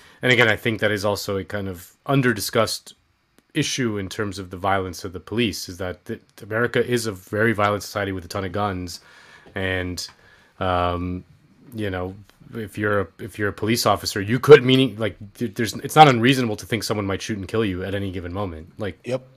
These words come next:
Speaker 1: it, it could happen because there's a ton of guns out there, and America's a very violent, violent place. Um, you know, like, there's, there's a, there's a huge focus on, on, on, on what, what they would call structural racism or white supremacy, and that's obviously part of it,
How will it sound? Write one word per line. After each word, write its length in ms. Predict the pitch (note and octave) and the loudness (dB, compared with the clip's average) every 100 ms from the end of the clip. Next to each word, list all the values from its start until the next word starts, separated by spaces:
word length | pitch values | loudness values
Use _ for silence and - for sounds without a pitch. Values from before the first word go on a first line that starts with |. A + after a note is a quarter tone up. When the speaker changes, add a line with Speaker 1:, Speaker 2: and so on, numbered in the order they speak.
| _ _ | _ _
Speaker 1:
it, 400 | G2 - - G2+ - - | -20 -20 -20 -20 -20 -20
it 160 | G#2 | -12
could 120 | - | -8
happen 400 | G#2 C3+ C3 F#2+ | 4 4 4 -4
because 300 | G#2 G2+ G#2+ | -6 -6 -6
there's 140 | F#2+ F2+ | -6 -8
a 20 | |
ton 160 | F2 G#2+ | -6 -4
of 60 | |
guns 200 | G2+ G2+ | -4 -4
out 120 | G2+ F#2+ | -4 -4
there, 120 | G2 | -4
and 80 | F#2 | -2
America's 340 | F#2 F2+ F2 | -4 -4 -6
a 40 | F2 | -4
very 200 | F2+ F2 | -4 -2
violent, 320 | F2 F2+ E2 | -2 -4 -6
violent 300 | F#2+ F2+ F2 | -6 -6 -6
place. 360 | F#2+ A2+ F2 - - - - - - - | -4 -4 -4 -10 -18 -20 -20 -20 -14 0
Um, 400 | G#2 G2 F2+ F2 - - - - - | 2 4 0 -6 -14 -20 -20 -12 -2
you 80 | |
know, 160 | A2 G2+ | 0 2
like, 160 | G2 G2 | 0 0
there's, 240 | A2 - | -4 -4
there's 320 | - B2+ A#2 | -4 -2 -2
a, 60 | A2 - | -4 -2
there's 180 | A#2+ G2+ | -2 -2
a 40 | |
huge 260 | - D#3+ D3 | 0 0 0
focus 480 | - B2 A#2+ G#2 - | 6 6 6 -4 -2
on, 320 | G2 F#2+ F#2 | -2 -4 -8
on, 640 | G2+ F#2+ F2+ F2+ F2+ F#2 - - | -8 -6 -6 -6 -6 -10 -14 -10
on, 640 | G2 F#2 F2 F2+ F2+ F2+ - | -8 -6 -6 -8 -8 -10 -12
on 240 | F#2+ F2+ | -12 -10
what, 160 | F2 F#2 - _ | -8 -10 -12 _
what 240 | A#2 G#2+ G2 | -12 -10 -8
they 60 | |
would 120 | F#2 | -8
call 160 | F2 G2 | -4 -4
structural 400 | - G2+ - G2 | -2 -4 -2 0
racism 560 | G2+ A#2 - G#2+ G#2 G2 | 4 4 4 -2 -2 -2
or 80 | |
white 180 | F2 F2+ | -2 -4
supremacy, 540 | - - A2+ A2+ - F#2+ | -6 -2 0 0 -2 -6
and 100 | F2+ | -6
that's 240 | F2 - - - - - _ | -8 -10 -18 -20 -20 -20 _
obviously 220 | - - | -10 -8
part 300 | - - C3 | -6 10 10
of 100 | C3 | 10
it, 220 | F2+ E2+ | 4 -4